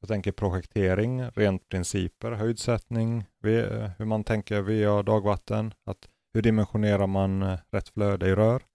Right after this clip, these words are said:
Ja, det är lite, eh, olika tankar i alla fall. Jag har en lång lista här då. Men är det någonting som du tycker är intressant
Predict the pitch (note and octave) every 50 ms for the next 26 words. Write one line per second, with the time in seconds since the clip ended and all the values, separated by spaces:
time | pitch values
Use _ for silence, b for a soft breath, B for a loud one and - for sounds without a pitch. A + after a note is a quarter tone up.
0 | _ _ _ _ _ _ _ _ _ _ _ _ _ _ _ _ _ _ _ _
1 | _ _ - G#2 - - _ _ _ _ _ _ _ - A#2+ B2 B2+ B2+ B2+ B2+
2 | - - C3+ C3 B2+ B2+ B2+ B2+ B2+ B2 B2 B2 - - C3+ B2+ A#2 G2+ - -
3 | - G2+ F#2+ F#2+ - - A2+ G#2+ F#2+ - F#2 F2+ F2+ F2+ F#2 F2+ - - F#2 F2+
4 | F2+ F2+ F#2 F#2+ F#2+ F#2 F#2 F#2 F2+ F2+ F2+ - - _ F2 F2+ F2+ F2 E2 -
5 | _ _ _ _ _ _ _ _ _ _ _ - B2 B2 B2 B2 B2+ C3 C3 B2+
6 | B2 - C3+ B2 A2+ - - A#2+ A2+ A2+ A#2 A2+ G#2 - - - - - _ -
7 | - G#2 - A#2+ - - - A2+ A2+ G#2+ A2 A2 A2 A2 A2 A2 G#2 - G#2 F#2+
8 | - - C3+ D#3 F#3+ F#3 _ - - -